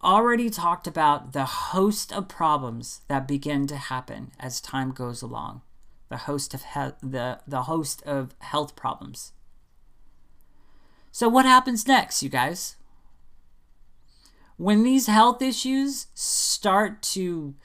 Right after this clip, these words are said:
start to rear their little head and, and, and they start to pop up and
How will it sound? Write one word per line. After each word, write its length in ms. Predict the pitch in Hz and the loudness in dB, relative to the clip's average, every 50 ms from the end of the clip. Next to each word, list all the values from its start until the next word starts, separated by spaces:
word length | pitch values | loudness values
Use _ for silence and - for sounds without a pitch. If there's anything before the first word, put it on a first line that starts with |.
| - - - - - - _ - - - - - - - - - - _ - - - - - - - 120 - - - | -20 -20 -20 -20 -20 -20 _ -20 -20 -20 -20 -20 -20 -20 -20 -20 -20 _ -20 -20 -20 -20 -20 -20 -20 -20 -20 -14 -10
start 260 | - - - 175 156 - | -8 -6 -6 -6 -6 -6
to 100 | 160 147 | -4 -4
rear 460 | 139 139 156 175 196 208 220 226 233 | -4 -4 -2 0 4 4 4 6 6
their 200 | 208 220 220 214 | 6 6 6 6
little 220 | 220 226 226 220 | 6 6 6 6
head 540 | 220 208 208 202 208 214 220 226 233 226 214 | 6 4 4 4 4 2 2 2 2 0 0
and, 280 | 196 151 143 139 139 - - - - - - - | 0 -2 -2 -4 -4 -8 -12 -20 -18 -18 -16 -12
and, 520 | 151 147 - - 156 151 147 143 139 131 - - | -12 -12 -10 -8 -8 -6 -4 -4 -4 -6 -8 -8
and 260 | 151 151 147 147 147 | -8 -8 -6 -6 -4
they 80 | 147 | -4
start 280 | 147 - - 180 170 143 | -4 -4 -4 -4 -4 -6
to 80 | 151 139 | -6 -10
pop 480 | - - - - 196 208 220 214 - | -10 -8 -2 2 4 4 4 4 2
up 260 | 220 226 233 240 240 - - - - - _ _ _ _ _ _ _ - - - - | 2 2 2 0 -2 -6 -14 -20 -20 -20 _ _ _ _ _ _ _ -20 -20 -20 -14
and 600 | - 156 160 160 156 151 147 143 143 139 139 135 | -8 -4 -2 0 0 2 2 2 2 2 0 -2